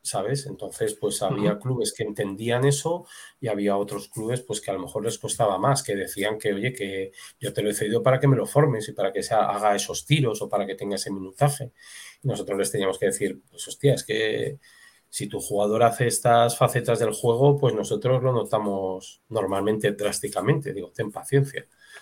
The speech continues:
Speaker 1: Había clubes que lo entendían y hay otros que, que a lo mejor no. Lo que pasa que es jodido, yo sé que es jodido decirle a un, a un club de A C B, hostia, es que tu chico, pues, lleva otro ritmo.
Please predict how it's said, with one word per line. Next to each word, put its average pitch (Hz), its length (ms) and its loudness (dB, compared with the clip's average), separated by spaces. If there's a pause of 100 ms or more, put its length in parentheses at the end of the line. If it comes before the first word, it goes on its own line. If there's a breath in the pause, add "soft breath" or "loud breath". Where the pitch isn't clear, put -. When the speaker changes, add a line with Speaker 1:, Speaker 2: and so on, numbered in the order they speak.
(160 loud breath)
Speaker 1:
Había 107 320 -4
clubes 101 320 -2
que - 100 -6
lo 101 80 0
entendían 101 500 0
y - 40 0
hay 113 140 -2
otros 107 280 -6
que, 92 460 -4 (520 loud breath)
que - 100 -2
a - 20 2
lo 92 80 0
mejor 95 300 -6
no. 120 360 2
Lo - 60 -20
que 107 80 -12
pasa - 200 2
que 135 100 8
es 135 80 6
jodido, 120 560 4 (200)
yo 110 160 -2
sé 151 160 2
que 143 100 4
es 139 80 4
jodido 104 320 4
decirle 107 500 2
a 107 80 6
un, 107 360 0 (580 loud breath)
a 123 100 2
un 104 140 0
club 120 320 0
de 113 100 4
A 104 60 2
C 110 140 0
B, 104 500 0
hostia, - 380 -2
es 107 120 -2
que 113 220 -2
tu 110 280 -6
chico, 139 840 8
pues, 107 220 -2 (400)
lleva 127 220 6
otro 104 180 2
ritmo. 139 400 2